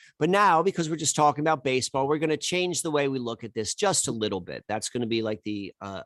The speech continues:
initial link of how we're gonna go down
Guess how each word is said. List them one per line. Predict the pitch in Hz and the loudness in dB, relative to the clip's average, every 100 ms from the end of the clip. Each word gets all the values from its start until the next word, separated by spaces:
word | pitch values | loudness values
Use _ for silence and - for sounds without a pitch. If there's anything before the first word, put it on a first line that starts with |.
| - | -10
initial | 104 139 139 117 98 | -4 -2 -2 -6 -6
link | 90 117 _ _ _ _ _ _ _ _ _ _ _ _ _ _ _ _ _ - | -10 -12 _ _ _ _ _ _ _ _ _ _ _ _ _ _ _ _ _ -10
of | 110 | -4
how | 110 123 | 2 2
we're | 117 | 4
gonna | 113 113 | 2 0
go | 107 107 | 0 0
down | 110 104 107 | 0 2 0